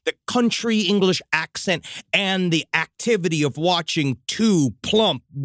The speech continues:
cu-, girls in a well, like, stuck in a well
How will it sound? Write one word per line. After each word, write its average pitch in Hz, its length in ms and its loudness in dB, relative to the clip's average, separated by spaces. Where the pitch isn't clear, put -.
cu-, - 220 -6
girls 170 540 2
in 185 120 2
a 151 80 0
well, 139 520 0
like, 123 200 -4
stuck - 380 -4
in 185 80 0
a 160 60 0
well 165 400 -2